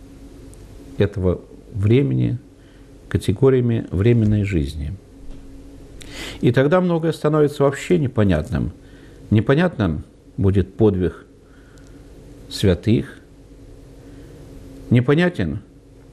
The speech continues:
подвиг мучеников, непонятен будет вообще у нас, вот, чтят очень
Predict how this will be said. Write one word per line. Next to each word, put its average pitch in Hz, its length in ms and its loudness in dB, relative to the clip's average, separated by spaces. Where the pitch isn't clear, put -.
подвиг 92 420 0
мучеников, 123 680 -2
непонятен 156 640 2
будет 131 300 2
вообще 127 360 2
у 123 60 2
нас, 120 320 0
вот, - 340 0
чтят - 440 0
очень 98 380 -4